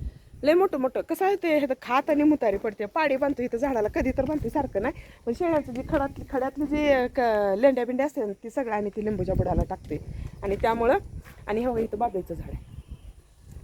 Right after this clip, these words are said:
इथं आम्हाला अर्धी सावली पडते, मावशीला होते, मावशी आहे, शिळीला अर्धी सावली पडते. तुम्हाला आज मावशी शिळी दाखवते. मावशी शिळेल तीन पिल्ली होती. ते असल्या शेळ्यांना आमच्याकडे डिमांड जास्त आहे बघा. जे काळी पांढरे असते ना, त्याला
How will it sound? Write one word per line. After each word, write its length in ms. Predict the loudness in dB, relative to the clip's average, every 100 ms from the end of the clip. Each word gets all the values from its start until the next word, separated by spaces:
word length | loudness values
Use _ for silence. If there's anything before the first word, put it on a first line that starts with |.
| -14 -12 -8
इथं 120 | -6
आम्हाला 240 | -2 2 2
अर्धी 200 | 2 -2
सावली 220 | -4 -4
पडते, 260 | -6 -2 -2
मावशीला 420 | 0 -2 -4 -4
होते, 240 | -4 -4
मावशी 340 | -4 -4 -4 -6
आहे, 80 |
शिळीला 340 | -6 -6 -6 -6
अर्धी 200 | -8 -12
सावली 320 | -10 -8 -6
पडते. 260 | -8 -12 -16 -20 _ -16
तुम्हाला 200 | -6 -2
आज 120 | 0 0
मावशी 300 | -2 -4 -8
शिळी 160 | -8 -6
दाखवते. 400 | -6 -8 -12 -12 -16 -16 -10 -10 -12 -18 -20 _ -20 _ -20 _ -20 _ _ _ _ _ _ _ _ _ _ _ _ _ _ _ _ _ _ -20 _ _ _ _ -20 _ -20 _ -20 _
मावशी 280 | -4 0 0
शिळेल 340 | 2 2 2 -2
तीन 120 | -6
पिल्ली 240 | -6 -4
होती. 200 | -4 -2
ते 60 | -2
असल्या 280 | -2 0 0
शेळ्यांना 260 | 0 0 -2
आमच्याकडे 340 | -2 -4 -6
डिमांड 300 | -4 -4 -4
जास्त 220 | -6 -6
आहे 100 | -8
बघा. 100 | -6
जे 120 | -4
काळी 260 | -2 0 0
पांढरे 260 | 0 -2 -2
असते 180 | -4
ना, 100 | -6
त्याला 200 | -4 -6